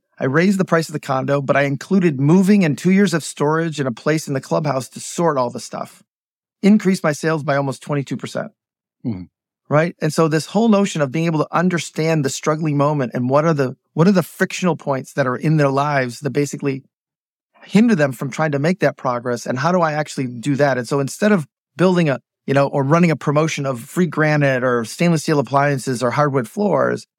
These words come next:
Speaker 1: I basically, I actually never gave promotions and, and really just focused on trying to help them make progress. The other thing I ended up doing was I realized that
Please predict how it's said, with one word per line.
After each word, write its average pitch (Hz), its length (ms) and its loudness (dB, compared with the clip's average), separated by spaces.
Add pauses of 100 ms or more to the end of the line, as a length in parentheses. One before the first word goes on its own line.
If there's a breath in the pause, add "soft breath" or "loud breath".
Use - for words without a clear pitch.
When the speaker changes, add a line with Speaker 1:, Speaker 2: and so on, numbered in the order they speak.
(220)
Speaker 1:
I - 60 2
basically, 175 480 0 (280)
I 151 300 0
actually 160 400 0
never 151 520 2
gave 131 320 -2
promotions 123 580 -4 (400)
and, 151 320 2
and 147 180 2
really 175 240 4
just 147 220 -4
focused 151 320 -2
on 135 160 -2
trying 143 240 -2
to 127 80 -6
help 151 340 -2
them 139 260 0
make 135 200 -2
progress. 135 580 -6 (420)
The 165 120 2
other 220 140 4
thing 185 160 4
I 151 120 2
ended 143 200 -2
up 123 40 -10
doing 135 320 0
was 131 240 0
I 135 40 0
realized 139 500 0
that 135 160 -2